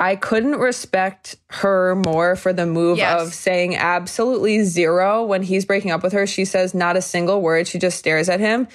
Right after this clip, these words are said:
Speaker 1: And then she starts packing up and she's, like, venting to Victoria. And she's like, "Oh, and he thinks that he's gonna put everything on me and it's all, it's all my fault. Okay, he's the one who did this, that, whatever." And then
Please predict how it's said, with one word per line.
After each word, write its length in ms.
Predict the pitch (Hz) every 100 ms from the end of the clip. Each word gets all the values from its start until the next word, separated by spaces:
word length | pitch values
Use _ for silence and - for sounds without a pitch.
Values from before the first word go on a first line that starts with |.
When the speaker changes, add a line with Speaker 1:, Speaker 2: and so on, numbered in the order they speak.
| - - -
Speaker 1:
And 100 | 202
then 80 |
she 160 | 202 240
starts 240 | 247 247
packing 460 | - 190 190 190 170
up 180 | 180 185
and 180 | 170 180
she's, 200 | 180 180
like, 120 | 190
venting 460 | 175 165 175 180 185
to 100 | 175
Victoria. 500 | 175 175 156 160 180
And 180 | 170 180
she's 200 | 175 175
like, 260 | 165 165 - - -
"Oh, 280 | 208 202 131 -
and 200 | 220 202
he 300 | - 226 247
thinks 260 | 277 262
that 260 | 269 240 -
he's 300 | - 226 214
gonna 200 | - 214
put 140 | 208 -
everything 260 | 185 202 190
on 240 | 180 170
me 300 | 165 175 208
and 180 | 180 190
it's 120 | 180
all, 260 | 170 185 -
it's 140 | 190
all 120 | 185
my 280 | 175 156 160
fault. 300 | 190 214 220 185
Okay, 480 | 190 - 160 175
he's 240 | 185 208 196
the 80 | 196
one 80 |
who 80 | 196
did 160 | 185 175
this, 200 | 180 180
that, 180 | 175 156
whatever." 420 | 185 180 170 180 - - _
And 160 | 190 196
then 420 | 190 185 185